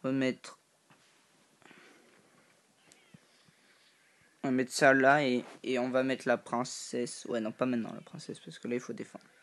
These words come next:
Ah bah, c'est bon, il défend, là. Mais la princesse pour les barbares. Oh, elle a failli mourir, la princesse, là, là. Bon, elle est morte. <laughs> Ça,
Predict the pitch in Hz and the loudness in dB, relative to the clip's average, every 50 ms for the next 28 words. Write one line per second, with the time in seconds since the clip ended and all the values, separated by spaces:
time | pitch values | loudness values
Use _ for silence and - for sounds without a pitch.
0 | _ _ _ 127 123 - - - - 117 120 117 113 - 113 - - - - - | _ _ _ -8 -6 -6 -8 -10 -10 -8 -8 -8 -8 -10 -12 -12 -14 -16 -18 -18
1 | - _ _ _ _ _ _ - - - - - - - - - - - - - | -20 _ _ _ _ _ _ -20 -20 -18 -16 -14 -14 -14 -14 -16 -16 -18 -18 -18
2 | - - - - - - - - - - - - - - 139 139 147 143 156 156 | -18 -20 -20 -20 -20 -20 -20 -20 -20 -20 -20 -18 -4 2 4 6 6 6 4 2
3 | 156 - - 165 165 - - 139 135 131 127 139 143 135 - 143 139 139 143 170 | 2 2 2 0 2 2 2 2 4 2 4 6 4 4 6 4 2 2 2 2
4 | - - - - - - _ _ _ - 151 165 170 170 170 165 165 156 151 151 | 0 -6 -14 -18 -20 -20 _ _ _ 0 4 6 8 8 8 8 8 8 8 6
5 | 143 139 139 143 - - - 165 160 160 160 156 156 156 151 139 135 123 113 - | 6 6 6 4 2 2 2 4 4 4 4 2 2 2 2 2 2 0 0 -2
6 | - 117 131 - 120 117 - - - 127 127 127 127 131 - - - - - _ | -4 -6 -4 -4 -4 -6 -4 0 4 4 4 6 4 2 -2 -4 -10 -18 -18 _
7 | _ - - - _ _ _ _ _ _ _ - - - _ _ _ - - _ | _ -20 -20 -20 _ _ _ _ _ _ _ -20 -20 -20 _ _ _ -20 -20 _
8 | - - - - - - _ _ _ _ _ _ _ _ _ _ _ _ _ _ | -20 -20 -20 -20 -20 -20 _ _ _ _ _ _ _ _ _ _ _ _ _ _
9 | _ _ _ _ _ _ _ _ _ _ _ _ _ _ _ _ _ _ _ _ | _ _ _ _ _ _ _ _ _ _ _ _ _ _ _ _ _ _ _ _
10 | _ _ _ _ _ _ _ _ _ _ _ _ _ _ _ _ _ _ _ _ | _ _ _ _ _ _ _ _ _ _ _ _ _ _ _ _ _ _ _ _
11 | _ _ _ _ _ _ _ - - _ _ _ _ - 139 147 - 156 139 135 | _ _ _ _ _ _ _ -20 -20 _ _ _ _ -2 -2 0 2 2 4 4
12 | 135 127 123 - - - - - 160 160 - - - _ - - - - - - | 2 0 -2 -4 -8 -12 -6 -6 -6 -6 -6 -10 -20 _ -20 -20 -20 -20 -20 -20
13 | - - - - - _ _ _ - - - - 160 160 156 - | -20 -20 -20 -20 -20 _ _ _ -20 -8 0 2 4 4 4 2